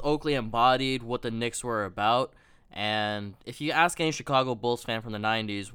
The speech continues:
when Jordan was playing, the team that they probably feared the most were the Knicks. And that, you know, that being said, the Knicks were a, an extremely tough team to beat 'cause they were,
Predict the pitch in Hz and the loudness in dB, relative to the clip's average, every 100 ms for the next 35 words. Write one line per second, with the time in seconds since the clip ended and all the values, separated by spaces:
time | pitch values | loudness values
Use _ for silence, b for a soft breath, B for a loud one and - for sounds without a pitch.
0 | - - 107 110 113 110 104 - 117 110 | -20 -8 -6 -2 -2 -2 -6 -4 -2 -2
1 | 104 156 151 139 120 - 120 131 - 135 | -4 -2 0 0 -2 0 2 2 2 -4
2 | 127 107 101 117 135 - 117 95 110 107 | -2 -2 2 2 0 -2 -4 -2 -2 -2
3 | - - b b b b 110 113 110 107 | -2 -6 b b b b 0 0 0 -2
4 | 104 117 120 98 _ 71 - - 120 120 | -2 2 4 2 _ -20 -18 -4 0 2
5 | 123 135 120 143 123 110 117 120 - 120 | 2 0 0 0 0 0 0 -2 -4 -2
6 | 123 117 113 - _ - 117 110 _ _ | 0 2 0 -4 _ -8 -6 -6 _ _
7 | - 117 110 - 139 143 120 - 113 - | -8 -6 -6 -4 -2 0 -2 0 -2 -2
8 | 120 110 104 131 120 123 104 120 120 123 | -8 -8 -6 -6 -4 -8 0 2 2 4
9 | 123 | 2